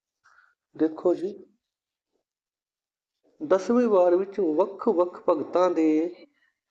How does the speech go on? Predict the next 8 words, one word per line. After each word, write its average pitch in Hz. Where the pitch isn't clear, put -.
ਜੀਵਨ 196
ਬਿਰਤਾਂਤਾਂ 170
ਨੂੰ 165
ਸੰਖੇਪ 185
ਢੰਗ 170
ਨਾਲ 143
ਪ੍ਰਸਤੁਤ -
ਕੀਤਾ। 131